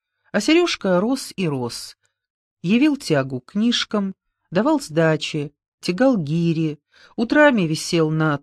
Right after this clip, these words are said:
турнике, гонял в футбол и хоккей и воплощал все надежды отца на лучшую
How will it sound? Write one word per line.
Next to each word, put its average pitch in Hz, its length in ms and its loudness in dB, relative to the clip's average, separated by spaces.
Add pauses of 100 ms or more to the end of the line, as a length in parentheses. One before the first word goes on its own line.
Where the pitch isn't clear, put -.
турнике, 175 760 0 (540)
гонял 247 400 4
в - 60 -6
футбол 233 460 0
и 226 60 0
хоккей 262 600 0 (300)
и 254 100 2
воплощал 240 560 2
все 190 320 -2
надежды 151 540 0
отца 175 340 -2
на 160 180 0
лучшую 247 800 -2